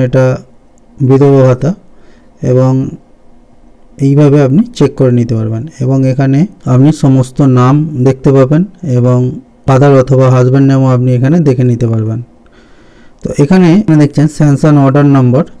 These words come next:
এই স্যাংশন নাম-, অর্ডার নাম্বারগুলো কিন্তু ইম্পর্টেন্ট। তো এখান থেকে আপনারা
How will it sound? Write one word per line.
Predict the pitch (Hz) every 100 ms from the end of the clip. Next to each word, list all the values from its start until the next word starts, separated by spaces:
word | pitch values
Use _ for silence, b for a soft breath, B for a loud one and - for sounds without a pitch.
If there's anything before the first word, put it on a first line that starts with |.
| - b b b 131
এই | 127
স্যাংশন | 131 127 160 151
নাম-, | 151 156 147 139
অর্ডার | 143 156
নাম্বারগুলো | 156 151 151 151 156 151
কিন্তু | 151 202 233 139
ইম্পর্টেন্ট। | 139 131 123 117 110 - b b b b
তো | 147 - 135
এখান | 175 180
থেকে | 185 185
আপনারা | 165 165 135